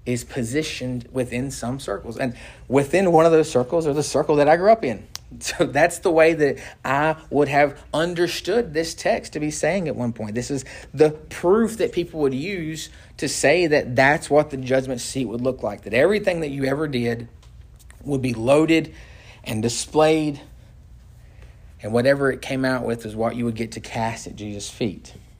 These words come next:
But again, if we just walk through the text, it's not in the context here. What Paul is speaking to is what we find in verse number nine. "Ye are God's building."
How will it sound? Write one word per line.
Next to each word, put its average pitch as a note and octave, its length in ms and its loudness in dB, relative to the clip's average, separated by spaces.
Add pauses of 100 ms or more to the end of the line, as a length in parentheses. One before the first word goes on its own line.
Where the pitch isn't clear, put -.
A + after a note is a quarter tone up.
(440)
But C#3 260 4
again, D#3 560 0 (440)
if A#2+ 220 -4
we D#3 140 0
just D#3 240 -4
walk B2 460 2
through C3 160 0
the A#2+ 100 -2
text, - 500 0
it's - 220 -8
not C#3+ 320 -2 (340)
in C3+ 160 -2
the B2 60 -4
context A#2+ 600 -8
here. - 220 -14 (800)
What D3 220 4
Paul D#3 240 6
is C3+ 100 -2
speaking F3 640 -2
to G#2+ 440 -4 (1700)
is A#2 120 -2
what A#2+ 100 2
we D3+ 120 2
find A#2+ 340 0
in C3 120 -2
verse A2 200 -2
number C#3 160 -2
nine. D3+ 500 -4 (720)
"Ye C3+ 400 -4
are B2 260 4
God's A#2 580 -4 (280)
building." D#3+ 540 0